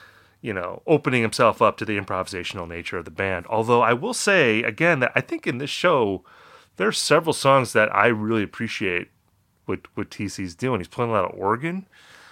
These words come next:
uh, in the, in this show, uh, which, um, is a pretty cool element. And, uh, I don't know, there were, there were a bunch of times where I thought, "Ooh, I like what he's doing here." He's almost got, like, a Garth Hudson type feel to it sometimes. Like, I was getting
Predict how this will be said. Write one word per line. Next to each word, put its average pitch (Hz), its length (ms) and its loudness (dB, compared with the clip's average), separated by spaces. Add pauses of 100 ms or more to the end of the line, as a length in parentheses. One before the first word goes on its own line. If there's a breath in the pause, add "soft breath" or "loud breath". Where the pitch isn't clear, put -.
(480 soft breath)
uh, 139 260 2
in 160 180 -4
the, 165 180 -2
in 151 140 0
this 160 160 0
show, 170 600 0
uh, 120 260 6
which, 113 480 -2 (500 loud breath)
um, 104 520 4 (220)
is 113 120 -4
a 110 60 -4
pretty 131 260 -4
cool 127 340 -4
element. 143 580 -4
And, 110 540 -2
uh, 104 420 4 (840)
I 113 120 0
don't 123 140 2
know, 123 120 4
there 123 100 4
were, 185 160 2
there 165 180 -6
were 226 60 -2
a 170 60 -4
bunch 170 220 -2
of 135 60 -4
times 104 260 -2
where 101 100 2
I 98 40 0
thought, 101 220 -2
"Ooh, 214 120 -4
I 117 60 2
like 117 280 -2
what 127 140 -4
he's 117 200 -6
doing 117 340 -6
here." 95 220 -2 (300 loud breath)
He's - 100 -14
almost 226 200 -4
got, 202 120 4
like, 165 120 2
a 123 40 4
Garth 113 340 4
Hudson 190 480 -2
type 190 260 -2
feel 190 320 -6
to 202 180 -6
it 190 80 -4
sometimes. 196 480 -4
Like, 123 160 0
I 135 80 8
was 170 140 4
getting 123 500 0